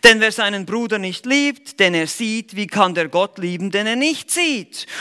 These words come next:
Und dieses Gebot haben wir von ihm, dass wer Gott liebt, auch seinen Bruder lieben soll.“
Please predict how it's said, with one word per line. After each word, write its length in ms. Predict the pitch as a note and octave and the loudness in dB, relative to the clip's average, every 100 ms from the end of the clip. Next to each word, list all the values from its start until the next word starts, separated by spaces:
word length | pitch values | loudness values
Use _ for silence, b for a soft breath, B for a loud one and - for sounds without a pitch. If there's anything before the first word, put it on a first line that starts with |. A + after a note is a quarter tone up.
| C#4 | -2
Und 160 | A3 A3+ | -2 0
dieses 260 | C#4 C4 | -4 -4
Gebot 380 | A3+ G3 A3+ A#3+ | -4 -2 -2 2
haben 220 | G3 G3 | 2 2
wir 60 | G#3+ | -2
von 200 | G#3 F#3 | -6 -4
ihm, 260 | C#4+ D#4+ | 0 0
dass 240 | D#4 A3 - | 0 -2 0
wer 140 | F#3 | -2
Gott 320 | F3+ C4 D4 | 2 -2 -2
liebt, 300 | F#3 G#3+ A3 | -4 -4 -2
auch 180 | D#3+ F#3 | -2 -2
seinen 460 | - E3+ E3+ F#3+ D#3+ | 0 0 0 -2 -6
Bruder 400 | D#3 D#3 D#3 E3+ | -6 -4 -4 -6
lieben 520 | D3 D#3 D3+ D#3 D3+ | -4 -6 -4 -6 -6
soll.“ 640 | C#3 F3 F#3 F3+ C3 F2 | -4 2 2 2 -2 -10